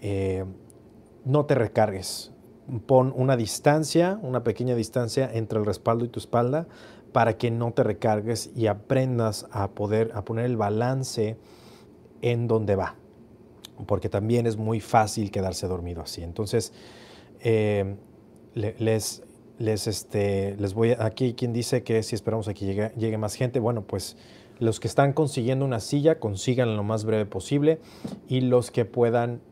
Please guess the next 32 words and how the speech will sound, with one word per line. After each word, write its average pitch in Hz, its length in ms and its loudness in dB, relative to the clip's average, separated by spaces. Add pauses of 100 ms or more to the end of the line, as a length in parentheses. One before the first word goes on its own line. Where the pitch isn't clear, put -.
eh, 92 880 -6 (880)
compartir 117 500 2
mientras 107 400 0
tanto 123 320 2
esto, 131 280 2
les 107 180 -2
voy 110 140 2
a - 20 2
agradecer 101 500 -2
mucho 113 540 -4
que 107 280 -4
estén, 104 440 -8 (440)
eh, 95 300 -8 (1700)
compartiéndolo, 95 720 2
¿no? 170 220 -2
Para 98 160 0
que 104 120 -4
lleguen 107 240 -2
más 107 220 -4
personas. 98 380 -4
Entre 98 200 -4
más 143 220 0
personas 131 480 -4
es 117 100 -4
más 113 260 -4
positivo 101 580 -6
el 98 60 -2
impacto 90 460 -8
que 95 120 -8
vamos 90 240 -8
a - 40 -20
tener 82 320 -12